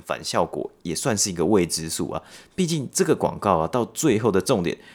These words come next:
还是要卖吉普车。结果很多留言啊，我看到很多网络上的留言，却发现他们说：“哦，我愿-，宁愿去买 Ford 复刻的 Bronco。”那结果会不会让 Ford 赚到了一些流量呢？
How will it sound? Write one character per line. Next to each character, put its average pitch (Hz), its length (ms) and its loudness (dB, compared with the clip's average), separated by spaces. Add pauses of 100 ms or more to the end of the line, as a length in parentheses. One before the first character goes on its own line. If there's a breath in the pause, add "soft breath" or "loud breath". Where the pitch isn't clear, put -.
还 131 220 -2
是 180 160 0
要 170 160 2
卖 160 200 0
吉 98 280 -4
普 80 200 -4
车。 85 300 0 (300 loud breath)
结 185 100 4
果 208 100 0
很 160 160 -4
多 156 200 -2
留 101 180 2
言 82 180 0
啊， 76 80 -4
我 76 60 -4
看 117 140 -2
到 110 120 2
很 87 120 -8
多 95 120 0
网 82 140 0
络 87 80 -2
上 92 140 -4
的 80 40 -2
留 80 140 0
言， 73 140 -6
却 92 180 0 (220 loud breath)
发 95 200 6
现 95 160 -2
他 92 80 -4
们 95 80 -2
说 98 240 -2 (280 loud breath)
：“哦， 120 80 6
我 117 100 8
愿-， 113 260 0
宁 113 220 -4
愿 151 140 -4
去 147 140 -4
买 92 200 2
Ford 107 320 0
复 113 220 -6
刻 101 180 -4
的 90 100 -4
Bronco。” 101 560 -2 (300 loud breath)
那 175 80 2
结 175 160 6
果 151 100 6
会 160 120 -2
不 131 60 -2
会 139 120 2
让 135 180 0
Ford 120 320 -2
赚 117 200 -2
到 107 120 2
了 98 80 2
一 104 40 -4
些 104 160 -4
流 87 220 -2
量 117 200 0
呢？ 87 120 -2